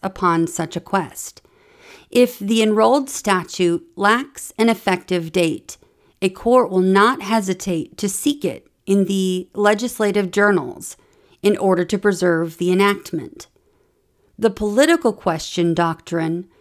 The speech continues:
a tool for maintenance of governmental order, will not be so applied as to promote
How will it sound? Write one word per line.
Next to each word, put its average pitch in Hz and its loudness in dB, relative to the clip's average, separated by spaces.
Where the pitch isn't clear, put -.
a 208 2
tool 262 2
for 226 0
maintenance 233 2
of 170 -2
governmental 214 2
order, 180 -2
will 220 4
not 226 2
be 220 -2
so 214 2
applied 185 -2
as 175 -2
to 196 -2
promote 196 0